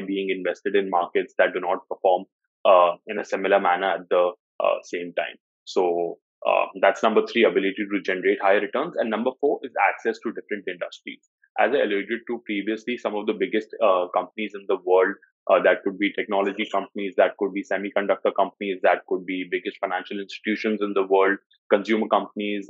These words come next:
are perhaps not present in India. So this also allows you to get exposure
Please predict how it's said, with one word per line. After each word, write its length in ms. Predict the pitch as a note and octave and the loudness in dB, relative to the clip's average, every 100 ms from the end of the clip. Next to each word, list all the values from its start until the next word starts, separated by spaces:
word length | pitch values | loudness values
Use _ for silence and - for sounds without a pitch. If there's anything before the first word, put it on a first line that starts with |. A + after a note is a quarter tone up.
| - | -2
are 80 | A2 | 2
perhaps 360 | A2 G#2 G#2 - | 2 4 4 2
not 200 | A2 G#2+ | -6 -2
present 300 | G2 F#2+ G2+ | -4 -4 -6
in 100 | F#2+ | -8
India. 280 | F2 E2+ C#2+ - _ _ - | -8 -2 -2 -2 _ _ -4
So 120 | G#2 | 2
this 220 | A#2 C3+ | 2 6
also 400 | A2+ G2+ - C#3 | 4 4 4 4
allows 460 | G2 F#2 G#2 G#2+ G#2+ | 6 6 6 4 -2
you 160 | G#2+ | -4
to 120 | A#2 F#2 | -2 0
get 140 | F#2+ G2 | 0 0
exposure 560 | F#2+ - F#2+ F2+ G#2+ | -6 -2 0 2 0